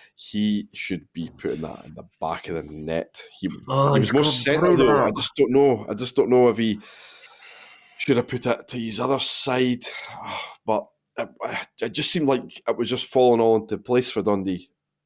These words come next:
Speaker 1: if that
Speaker 2: Mm-hmm.
Speaker 1: went in. It just seemed
Speaker 2: Mm-hmm.
Speaker 1: like we were on the, uh, ascendancy, and it was just, well, oh, we were just gonna score another goal, and that was
Speaker 2: That'd
Speaker 1: it.
Speaker 2: have been game over, mate. That would have been game over.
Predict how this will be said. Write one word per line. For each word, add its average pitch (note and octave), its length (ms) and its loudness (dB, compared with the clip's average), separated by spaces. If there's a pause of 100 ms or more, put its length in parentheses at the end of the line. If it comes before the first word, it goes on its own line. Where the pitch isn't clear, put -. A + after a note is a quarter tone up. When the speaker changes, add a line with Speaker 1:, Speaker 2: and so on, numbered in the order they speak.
(140)
Speaker 1:
if G#2+ 100 -4
that G#2+ 60 2
Speaker 2:
Mm-hmm. A#2+ 140 2
Speaker 1:
went B2 140 2
in. G2 260 -2 (480)
It F2 60 -6
just - 180 -4
seemed C#3 140 2
Speaker 2:
Mm-hmm. D#3 120 2
Speaker 1:
like F#2 80 -10
we G#2+ 60 0
were G#2 140 2
on G2+ 140 0
the, G2 280 0
uh, G2 220 -8
ascendancy, G#2+ 640 -2
and F#2 240 -4
it G2 80 -4
was F2+ 240 -6
just, - 440 -8
well, F#2 240 -8 (280)
oh, G#2+ 180 -2
we F#2+ 120 -2
were F#2 100 -4
just G#2 240 -10
gonna G2 220 0 (200)
score G#2+ 380 0
another G2 260 0
goal, G#2 280 6
and F#2 200 -4 (300)
that G#2+ 180 0
was G2 120 -2
Speaker 2:
That'd A2+ 160 2
Speaker 1:
it. G#2 40 4
Speaker 2:
have G2+ 80 2
been A2 100 2
game G#2 120 4
over, G2+ 220 0
mate. F#2 340 -4
That A#2 140 -2
would A2+ 80 0
have F#2+ 80 -2
been F#2 100 0
game F#2+ 220 2
over. F2+ 260 -2